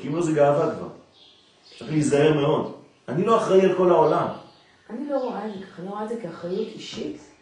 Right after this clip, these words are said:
Speaker 2: על החיים. ואם חס ושלום משהו יקרה, אז להגיד בצניעות ובענווה דווקא, "הכל מאת השם."
Speaker 1: בסדר,
Speaker 2: אבל
Speaker 1: אבל,
Speaker 2: כן לעשות את
Speaker 1: אבל
Speaker 2: העבודה
Speaker 1: רוב
Speaker 2: בדרך,
Speaker 1: האנשים לא
Speaker 2: לא
Speaker 1: עושים את זה
Speaker 2: שם.
Speaker 1: ככה.
Speaker 2: בסדר,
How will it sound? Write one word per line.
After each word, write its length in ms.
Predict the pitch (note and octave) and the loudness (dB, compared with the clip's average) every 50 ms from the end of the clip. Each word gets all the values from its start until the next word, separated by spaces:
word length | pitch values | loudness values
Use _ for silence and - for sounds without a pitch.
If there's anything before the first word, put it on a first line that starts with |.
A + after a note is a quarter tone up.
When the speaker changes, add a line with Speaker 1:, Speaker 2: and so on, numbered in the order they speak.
| _ _ - | _ _ -12
Speaker 2:
על 100 | - F3+ | -10 -10
החיים. 380 | E3+ F3 F3+ E3+ E3 E3+ E3+ F3+ | -10 -8 -8 -8 -6 -6 -6 -8
ואם 180 | B3 E4 E4+ E4 D#4+ | -8 -6 -6 -6 -6
חס 160 | D#4 D4+ D4 | -6 -6 -6
ושלום 340 | D4 C4+ A#3+ A3 G#3+ G#3 G#3+ | -4 -4 -4 -2 -2 -4 -6
משהו 240 | G#3+ - - A#3 G#3+ | -6 -8 -8 -8 -8
יקרה, 280 | G3 - - F#3 F3+ F3 F3+ - - - - - - | -8 -10 -6 -4 -4 -4 -4 -6 -12 -18 -20 -16 -12
אז 140 | G#3+ A3+ B3+ | -10 -6 -4
להגיד 380 | C#4 C#4 C#4+ D4+ E4 F#4 F#4+ - D#4+ E4 D#4 | 0 0 0 2 2 2 2 0 0 -2 -4
בצניעות 280 | - D4 D4+ D#4 E4+ D#4+ E4 C#4 | -6 -4 -4 -2 -2 -2 -2 -2
ובענווה 520 | A3+ B3 A#3+ A#3 A#3 A#3+ B3 A#3+ E4 F4+ F#4 F#4 | 0 0 0 2 2 2 0 0 0 0 -2 -2
דווקא, 160 | - - C#4 B3+ - - - - - - | -2 -4 -6 -6 -6 -8 -12 -18 -16 -16
"הכל 340 | A#3+ - D#4 D4+ D#4+ D#4 D#4 | -12 -8 -4 -2 0 0 0
מאת 240 | D#4+ D#4+ D#4 D#4 D#4 | 0 0 -2 -2 -4
השם." 320 | D4+ - - D#4 D4+ C4+ A3+ F3+ - - - - | -8 -8 -6 -4 -4 -4 -4 -4 -6 -8 -12 -8
Speaker 1:
בסדר, 460 | - - - - F#3+ F3+ - - - | 0 4 4 6 6 6 4 4 2
Speaker 2:
אבל 80 | - A3+ | 0 0
Speaker 1:
אבל, 120 | - C#4+ C#4+ | 2 4 6
Speaker 2:
כן 140 | C#4+ C#4+ D4+ D4+ | 6 6 4 4
לעשות 180 | D4+ - - - | 2 0 -2 -4
את 120 | C4+ B3+ | -2 2
Speaker 1:
אבל 80 | A#3+ A#3+ | 4 4
Speaker 2:
העבודה 200 | - B2 B2 - | 6 6 6 6
Speaker 1:
רוב 100 | F3 - | 6 6
Speaker 2:
בדרך, 100 | - F3 | 6 4
Speaker 1:
האנשים 560 | E3+ E3 D#3+ - F3+ F3+ F3 - E3+ E3 D#3+ D#3 | 4 4 2 2 2 2 2 0 0 0 2 4
לא 60 | D#3 | 4
Speaker 2:
לא 60 | D3 | 4
Speaker 1:
עושים 160 | - G#3+ G#3+ | 4 4 2
את 40 | - | 0
זה 60 | - | 0
Speaker 2:
שם. 180 | - F3 D#3 - - | -2 -2 -2 -2 -4
Speaker 1:
ככה. 80 | - - | -4 -4
Speaker 2:
בסדר, 160 | - B2 - | -4 -2 -4